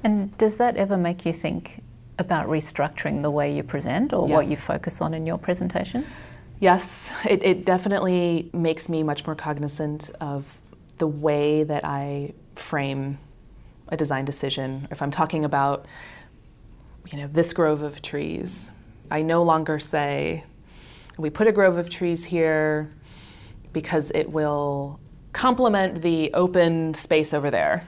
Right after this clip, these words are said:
Speaker 2: What comes instead now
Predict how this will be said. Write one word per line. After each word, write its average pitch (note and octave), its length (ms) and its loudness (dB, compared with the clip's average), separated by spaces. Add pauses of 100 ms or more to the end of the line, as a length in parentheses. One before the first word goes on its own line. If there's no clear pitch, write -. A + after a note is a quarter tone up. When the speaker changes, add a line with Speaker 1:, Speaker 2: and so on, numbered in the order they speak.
(1000)
Speaker 2:
What D#3 340 0
comes E3 380 -2
instead D#3 640 2
now C#3+ 580 0